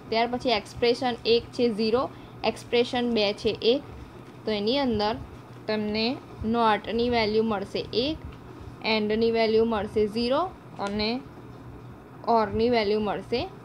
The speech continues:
એક. ત્યાર પછી expression one અને expression two છે ઝીરો.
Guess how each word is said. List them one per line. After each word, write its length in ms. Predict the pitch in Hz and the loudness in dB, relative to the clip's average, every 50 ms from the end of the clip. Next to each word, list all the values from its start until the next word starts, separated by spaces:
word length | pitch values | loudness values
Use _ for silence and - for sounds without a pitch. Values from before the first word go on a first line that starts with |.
| - - - - - - - | -14 -14 -14 -14 -12 -6 -4
એક. 180 | 202 180 165 - - - - - - - - - - - | -4 -4 -4 -6 -12 -18 -18 -18 -18 -18 -18 -16 -10 -6
ત્યાર 260 | 226 202 208 202 214 | -2 -2 0 -2 -2
પછી 160 | 214 - - - | -4 -4 -2 0
expression 720 | 220 214 214 - - - 233 233 240 - 254 240 240 233 | 0 -2 -2 -2 -2 2 2 2 2 0 -2 -2 -2 0
one 220 | 226 226 254 302 392 - - - - - - - - - - - | 2 2 2 2 0 -4 -12 -18 -18 -18 -18 -18 -18 -16 -12 -8
અને 360 | 202 208 202 208 226 262 302 320 - - - - - - | -6 -4 -2 -2 -2 -2 -4 -6 -10 -16 -16 -12 -8 -8
expression 640 | 214 202 - - - - 214 226 220 - 233 226 226 | -8 -8 -10 -10 -4 -2 -2 -2 0 -2 -2 -2 -2
two 240 | - 240 233 233 | -2 -4 -4 -4
છે 280 | 233 - 247 233 277 392 - - - - - 214 196 | -4 -2 -2 -2 -2 -2 -6 -10 -12 -10 -10 -6 -2
ઝીરો. 300 | 214 240 220 165 147 156 | 0 0 0 0 -2 -4